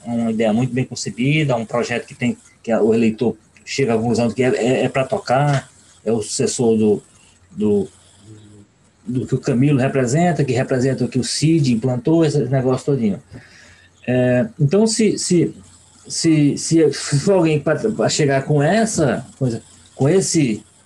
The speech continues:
com esse peso pessoal, ele não. Agora,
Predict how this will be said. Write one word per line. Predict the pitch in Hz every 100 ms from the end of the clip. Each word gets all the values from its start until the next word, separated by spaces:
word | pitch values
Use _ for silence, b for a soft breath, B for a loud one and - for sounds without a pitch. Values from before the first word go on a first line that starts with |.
| _ _ _ _ _ _ -
com | 190
esse | 190 185
peso | - 165 147 139
pessoal, | 151 147 156 151 170 262 - _
ele | 180 190
não. | 208 -
Agora, | - 185 123 101 98